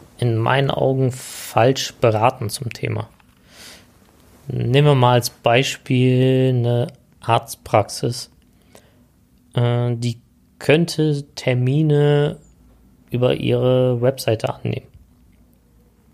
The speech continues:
Macht sie nicht, weil sie nicht weiß, wie es geht. Okay, gut. Sie pflegt noch, äh, die ganzen Kundentermine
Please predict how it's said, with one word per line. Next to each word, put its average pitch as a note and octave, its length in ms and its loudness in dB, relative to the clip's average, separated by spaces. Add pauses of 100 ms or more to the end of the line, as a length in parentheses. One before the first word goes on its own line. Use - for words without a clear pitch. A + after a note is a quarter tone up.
(300)
Macht B2 280 -2
sie C#3 140 2
nicht, C#3+ 260 0
weil C3 180 2
sie B2+ 120 0
nicht B2+ 240 -2
weiß, B2+ 260 2
wie B2 120 -2
es B2 120 -4
geht. - 320 -6 (840)
Okay, - 260 -4
gut. A2+ 340 -6 (720)
Sie A#2 680 -2
pflegt D3 560 -2
noch, C3 500 0 (160)
äh, B2 240 0
die A#2+ 140 -4
ganzen B2 720 -2
Kundentermine C#3 1120 2